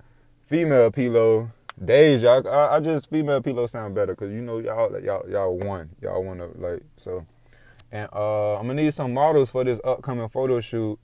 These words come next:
Maybe, like, a couple, not too many. No more than five for real.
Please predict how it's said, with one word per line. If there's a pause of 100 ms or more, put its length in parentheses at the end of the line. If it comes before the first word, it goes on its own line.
(600)
Maybe,
like,
a
couple,
not
too
many.
No
more
than
five
for
real.